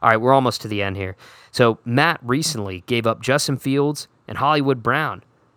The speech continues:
and Devin received Kyler Murray. I didn't get this trade for either of them, and I still don't. I just, I fail to understand this one. After all that time of holding Justin Fields through the highs and the lows, I mean, incredible lows when it looked like he might not be a starter,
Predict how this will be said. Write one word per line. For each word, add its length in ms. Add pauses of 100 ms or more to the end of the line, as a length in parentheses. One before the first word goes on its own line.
and 160
Devin 340
received 480
Kyler 420
Murray. 360 (560)
I 60
didn't 200
get 160
this 160
trade 260
for 160
either 220
of 100
them, 260
and 120
I 60
still 440
don't. 340
I 100
just, 240
I 100
fail 520
to 200
understand 480
this 160
one. 200 (400)
After 320
all 140
that 240
time 420
of 80
holding 360
Justin 320
Fields 400
through 220
the 80
highs 400
and 80
the 60
lows, 440
I 60
mean, 180 (300)
incredible 760
lows 320
when 80
it 80
looked 200
like 140
he 100
might 180
not 180
be 100
a 60
starter, 600